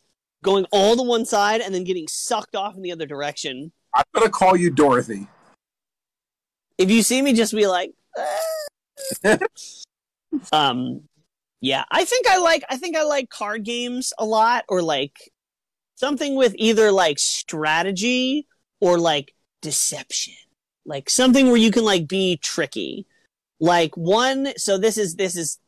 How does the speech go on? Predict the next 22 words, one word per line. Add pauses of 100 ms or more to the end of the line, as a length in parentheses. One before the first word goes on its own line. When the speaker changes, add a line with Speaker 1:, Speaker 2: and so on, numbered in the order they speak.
(120)
Speaker 1:
one
on
my
list
that
if
I
don't
put
it
on
my
list
and
talk
about
it,
my
wife
will
kill
me.